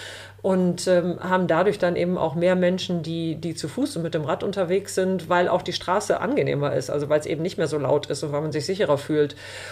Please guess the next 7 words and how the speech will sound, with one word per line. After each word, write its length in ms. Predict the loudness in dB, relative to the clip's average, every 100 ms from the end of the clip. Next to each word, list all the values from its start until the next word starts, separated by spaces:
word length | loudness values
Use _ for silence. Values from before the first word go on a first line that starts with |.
| -14
Und, 540 | -4 0 0 -2 -2 2
ähm, 480 | 4 4 0 -2 -8 -16 -20 -18 0
man 220 | 4 4
hat 160 | 2 -2
eben 200 | -4 -2
entsprechend 760 | -2 0 0 2 0 -4 -2
auch 340 | 0 0 -2